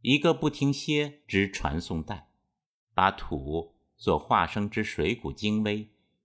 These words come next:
分配至身心各个角落。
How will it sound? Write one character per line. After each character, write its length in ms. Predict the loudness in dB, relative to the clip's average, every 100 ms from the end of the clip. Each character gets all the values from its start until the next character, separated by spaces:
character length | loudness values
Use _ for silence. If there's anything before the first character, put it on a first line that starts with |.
| _
分 220 | 0 2
配 200 | 2 -2
至 420 | -2 -4 -4 -8 -8
身 280 | 0 0 0
心 400 | -2 -2 -4 -6
各 220 | -2 -2
个 160 | -2 -8
角 260 | -8 -14
落。 300 | -10 -12 -12